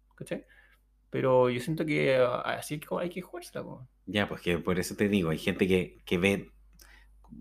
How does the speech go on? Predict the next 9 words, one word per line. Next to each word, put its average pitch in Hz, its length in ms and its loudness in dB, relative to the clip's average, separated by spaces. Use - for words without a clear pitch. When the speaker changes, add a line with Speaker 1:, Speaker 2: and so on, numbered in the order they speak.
Speaker 2:
es 110 160 -6
como 113 220 4
de 104 80 6
extremo. 82 500 6
Es 92 160 -4
como 101 220 0
que 98 180 2
dice, 104 460 4
no. 90 320 0